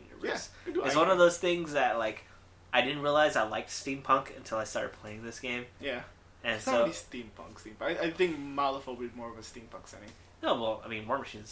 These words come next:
Speaker 1: steampunk
Speaker 2: Yeah,
Speaker 1: setting.
Speaker 2: sure it is.
Speaker 1: I
Speaker 2: It
Speaker 1: mean,
Speaker 2: is.
Speaker 1: well, Malifaux is like... Yeah, but Malifaux doesn't
Speaker 2: Actually,
Speaker 1: have
Speaker 2: Malifaux has some steampunk, but it's more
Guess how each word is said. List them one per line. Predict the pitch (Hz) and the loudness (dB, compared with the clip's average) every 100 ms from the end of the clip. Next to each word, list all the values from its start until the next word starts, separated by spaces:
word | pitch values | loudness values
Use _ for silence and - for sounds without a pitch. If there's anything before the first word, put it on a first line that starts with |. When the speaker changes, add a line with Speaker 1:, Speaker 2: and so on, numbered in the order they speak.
| - | -12
Speaker 1:
steampunk | 104 | 2
Speaker 2:
Yeah, | 220 - | 4 4
Speaker 1:
setting. | - | 0
Speaker 2:
sure | 165 139 | -2 -4
it | 120 | -6
is. | 82 | -4
Speaker 1:
I | - | -4
Speaker 2:
It | |
Speaker 1:
mean, | 147 | -2
Speaker 2:
is. | 123 - - - - - | -6 -12 -16 -20 -12 4
Speaker 1:
well, | 180 185 | 6 8
Malifaux | 208 247 - 226 214 | 8 8 6 4 4
is | 185 160 | 4 4
like... | 143 123 120 - - - - | 4 4 0 -4 -14 -14 0
Yeah, | 180 156 | 6 6
but | 131 | 8
Malifaux | 151 170 175 185 160 160 151 139 | 8 8 6 6 6 6 4 2
doesn't | 139 143 | 2 2
Speaker 2:
Actually, | 135 | 4
Speaker 1:
have | 135 135 131 127 | 6 8 8 4
Speaker 2:
Malifaux | 123 | 2
has | 120 117 | -2 -4
some | - 117 | -8 -12
steampunk, | - 120 113 117 113 | -14 -14 -12 -14 -14
but | |
it's | 113 120 | -16 -14
more | 117 | -14